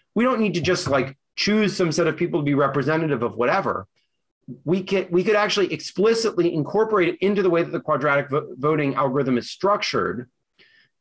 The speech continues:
the partial pooling of sort of people under the square roots, and Leon will get more into this, uh, the closer together they are in social network space.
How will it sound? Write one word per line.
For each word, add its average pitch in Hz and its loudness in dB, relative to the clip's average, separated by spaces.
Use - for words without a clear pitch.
the 180 0
partial 214 2
pooling 156 0
of 175 4
sort 170 0
of 139 -4
people 202 -2
under 175 2
the 156 -2
square 175 0
roots, 139 0
and 127 0
Leon 131 2
will 123 4
get 120 -2
more 131 2
into 175 -2
this, 120 0
uh, 143 2
the 151 0
closer 196 0
together 160 0
they 127 2
are 127 2
in 123 -2
social 139 0
network 123 -2
space. - -14